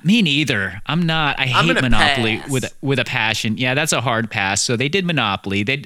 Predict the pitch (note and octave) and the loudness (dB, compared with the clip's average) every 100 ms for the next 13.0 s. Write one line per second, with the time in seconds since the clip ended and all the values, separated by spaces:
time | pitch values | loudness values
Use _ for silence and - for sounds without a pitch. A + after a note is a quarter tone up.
0 | - C3+ C3 C3+ G3+ - B2+ F#3 A3 C#3 | -4 -2 0 0 -2 -2 0 0 2 2
1 | G#2+ F#2 G2 F#2+ G2+ G2 F#2 G2 F#2 G2+ | 0 0 -2 -2 -2 -2 0 0 0 -2
2 | G#2 F#2 F2 - - - - - B2 A2+ | -2 -2 -4 -14 -20 -16 -4 -2 0 0
3 | G#2+ A2 - A2+ G#2+ G2 G#2 A2 F2+ E2+ | 0 -2 -4 -2 0 0 -2 -2 -2 -2
4 | G#2 - E2+ - F2 E2+ D#2+ F#2+ G#2+ - | -4 -6 -8 -8 -8 -8 -8 -10 -12 -14
5 | C3 D4+ C4 C3 A2+ A2 C#3 - _ - | -12 -10 -10 -2 -2 0 -2 -4 _ -20
6 | - _ _ - D#3+ F3+ A#2+ D#3 G#3+ A3 | -20 _ _ -4 -2 0 0 0 2 2
7 | F3+ D3+ D#3 D3 G2 F#2 A#2+ C3 E3+ E3 | 2 0 0 0 -2 -4 -4 -2 -2 -2
8 | C3+ C#3+ G#3 F3 D3 B2 A#2 B2 C3 A#2+ | -2 -2 0 -2 -2 -2 -2 0 0 0
9 | G#2+ - G2+ D#2 - - - G2+ - - | 0 0 0 -2 -2 -4 -4 -4 0 -2
10 | G2+ F#2 - G#2+ F#2 - - - - F#3 | -4 -6 -4 -2 -4 -6 -6 -8 -2 -2
11 | E3+ E3 D#3 D#3+ A#2+ A#2+ A#2 D#3+ F#3+ - | 2 2 2 0 0 -2 0 -2 0 -2
12 | - - A2+ G2+ G#2+ G#2+ G#2 - G#2+ | -6 -4 -4 -2 -2 -2 -4 -4 -2